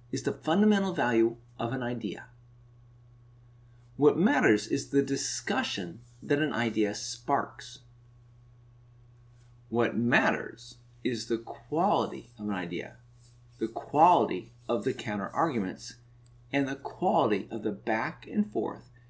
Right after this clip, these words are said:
that turns what might seem like a bad idea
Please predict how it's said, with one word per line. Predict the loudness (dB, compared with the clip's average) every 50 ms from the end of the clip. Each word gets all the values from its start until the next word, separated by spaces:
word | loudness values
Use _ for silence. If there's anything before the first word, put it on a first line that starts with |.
| -20 -20 -18 -10 -6
that | -4 -4 -4 -4 -8 -8
turns | -4 -2 -2 -2 -2 -4 -6
what | -10 -6 -2 -2 0 0 0
might | -2 -2 -2 -4 -6 -8
seem | -8 -6 -4 -2 -2 -2 -4
like | -4 -4 -4
a | -4
bad | -2 -2 -2 -2
idea | -2 0 0 0 0 0 -2